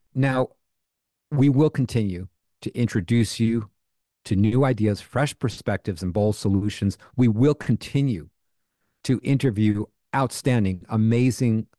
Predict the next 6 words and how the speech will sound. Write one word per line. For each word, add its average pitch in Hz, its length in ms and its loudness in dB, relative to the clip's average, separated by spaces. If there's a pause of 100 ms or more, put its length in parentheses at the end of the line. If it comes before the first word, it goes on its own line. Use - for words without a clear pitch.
(100)
leaders 104 640 -4
who 113 140 2
are 98 80 2
creative, 120 680 0
courageous, 110 760 -2
divergent, 104 720 -2